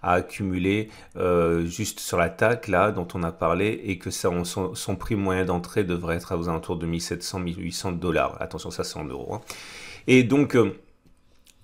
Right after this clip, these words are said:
la M deux cents, la M cinquante, la M vingt et la M sept naviguent à plat, comme ça, donc c'est typique d'une absence de tendance. Donc on a, on a une mollesse évidente ici.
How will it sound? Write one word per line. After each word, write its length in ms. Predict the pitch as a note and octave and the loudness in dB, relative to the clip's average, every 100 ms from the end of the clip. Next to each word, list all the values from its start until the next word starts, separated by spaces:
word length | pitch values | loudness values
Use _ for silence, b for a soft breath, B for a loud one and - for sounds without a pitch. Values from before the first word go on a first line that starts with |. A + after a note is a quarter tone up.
| - | -4
la 220 | - G2 A2 | 2 6 6
M 140 | A#2+ | 6
deux 100 | A#2+ | 4
cents, 240 | B2 B2 | 2 2
la 80 | A2+ | 4
M 140 | G#2+ G#2+ | 4 2
cinquante, 440 | A2 G2 A2+ - | -2 0 -2 0
la 100 | F#2+ | 0
M 120 | G2 | 2
vingt 160 | F#2+ G2+ | 2 2
et 60 | |
la 100 | F#2 | 2
M 140 | F2+ F#2 | 0 0
sept 320 | - F#2+ - | 0 0 2
naviguent 380 | F2+ F2+ F#2+ F#2+ | 0 0 0 0
à 60 | |
plat, 260 | E2+ F2 F#2+ | 2 0 0
comme 200 | - E2+ | -2 -6
ça, 160 | - F2 | -2 -2
donc 160 | E2+ | -2
c'est 220 | - F2 | -6 -10
typique 500 | - A2+ - G#2 G2 | -10 -14 -6 -6 -4
d'une 240 | F2+ F2 E2+ | -6 -4 -2
absence 340 | E2 - F#2 | -2 -4 -6
de 120 | F2 | -4
tendance. 560 | E2+ F2+ D#2 D#2+ G#2+ - B B B - | -6 -4 -2 -2 -2 -6 B B B -6
Donc 240 | F#2 F2 | -6 -2
on 140 | F2 | 0
a, 420 | E2 E2 D#2+ D#2 D2+ D#2 D2+ A1+ G1+ | 4 4 4 2 -2 -6 -8 -8 -8
on 180 | D2+ E2 | -6 -2
a 60 | E2+ | 2
une 100 | F2 | 2
mollesse 460 | F2+ F#2+ G2 - | 4 4 4 0
évidente 580 | F2+ D#2+ D#2+ F2 A2+ - | -4 -4 0 0 -2 -6
ici. 400 | - - G2+ A2 | -10 -6 -6 -8